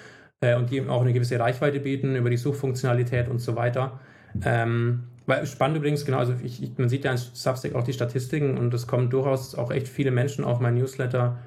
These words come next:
ähm, über die Substack-Suche. Ähm, was, also organischer Kanal, was ja heutzutage gar nicht mehr so oft gut funktioniert, aber ich glaub, wenn man da vor allem am Anfang natürlich noch in einem Nischenbereich unterwegs ist und, und, und auf die Tags, ähm, nicht viele Ergebnisse kommen, dann kann man sich da durchaus, glaub ich, auch eine gute Reichweite organisch aufbauen.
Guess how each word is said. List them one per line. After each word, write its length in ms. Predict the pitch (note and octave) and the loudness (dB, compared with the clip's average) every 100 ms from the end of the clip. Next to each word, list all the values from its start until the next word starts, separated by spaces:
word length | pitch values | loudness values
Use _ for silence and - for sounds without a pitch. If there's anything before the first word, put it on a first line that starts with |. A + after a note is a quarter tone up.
| - - - - | -18 -20 -18 -2
ähm, 680 | B2 A#2+ A#2 A#2 A#2 B2 - - - - - _ _ _ _ - | 2 2 2 2 2 0 -2 -12 -20 -20 -20 _ _ _ _ 0
über 120 | C#3+ | 2
die 80 | C#3+ | 4
Substack-Suche. 720 | G3 - D3+ - B2 A#2+ - - - - - - - | 0 0 -4 -2 -2 -2 -6 -10 -20 -20 -20 -16 -2
Ähm, 680 | B2 A#2+ A#2+ A#2 A#2 - - | 2 2 2 0 -2 -6 0
was, 400 | A#2+ A#2+ - C#3 C3+ C#3 C3 | 0 0 -4 -4 -2 -2 -2
also 160 | - C3+ | 0 2
organischer 400 | C3 B2+ D#3 D3+ | 2 2 2 0
Kanal, 440 | D3 B2 C#3+ C#3+ | 0 0 2 0
was 140 | A#2+ A#2+ | 0 -2
ja 80 | B2 | 0
heutzutage 400 | B2+ B2 B2+ B2 | -2 -2 0 2
gar 100 | B2 | 2
nicht 120 | C3 | 2
mehr 80 | B2 | 0
so 100 | C3 | 0
oft 180 | C3 | -2
gut 120 | - B2 | -4 -2
funktioniert, 560 | C3 B2 B2+ B2 D#3 | 0 0 0 2 2
aber 140 | C3 A#2+ | 0 0
ich 60 | |
glaub, 140 | B2+ B2 | -2 -2
wenn 80 | |
man 140 | B2 A#2 | 0 2
da 320 | A#2+ B2+ B2 - - | 2 0 -2 -10 -4
vor 140 | B2+ | 0
allem 100 | B2+ | 2
am 80 | B2+ | 2
Anfang 320 | D3 C#3+ B2+ | 0 0 0
natürlich 360 | A#2+ B2 B2+ A#2+ | 0 0 -2 0
noch 140 | A#2+ | 0
in 80 | A#2+ | 2
einem 80 | A#2+ | 2
Nischenbereich 580 | D3 C#3 A#2+ A#2 A#2 | 2 0 0 0 0
unterwegs 440 | B2+ A#2 A2+ A#2 C#3 | -2 -2 -2 -2 -2
ist 200 | C3+ - | -2 -2
und, 160 | B2+ | -2
und, 200 | B2+ A#2+ | 0 0
und 180 | B2 A#2+ | 0 -2
auf 140 | B2+ B2 | -2 -2
die 140 | B2 | -2
Tags, 440 | C3 C3 - - | 0 -4 -4 -8
ähm, 160 | B2 A#2+ | -2 0
nicht 140 | A#2+ | 0
viele 180 | - C3 | -2 0
Ergebnisse 420 | A#2+ C3 C3 B2 | 0 0 -2 -4
kommen, 300 | A#2+ A2+ A#2+ | -2 0 2
dann 160 | A#2+ A2+ | 0 0
kann 140 | A#2+ | -2
man 100 | B2 | 0
sich 140 | B2 A#2+ | 0 0
da 100 | A#2+ | 0
durchaus, 300 | B2 C#3 B2+ | 0 -2 -2
glaub 140 | C3 | 0
ich, 100 | B2 | 0
auch 80 | B2+ | 2
eine 100 | A#2+ | 2
gute 220 | B2+ A#2+ | 0 0
Reichweite 500 | B2 C3+ B2+ A#2+ A#2+ | 0 -2 -2 0 0
organisch 400 | B2 A#2 C#3 B2 | 2 2 0 -2
aufbauen. 500 | B2+ A#2+ - A#2+ C#3+ | -2 -2 0 0 0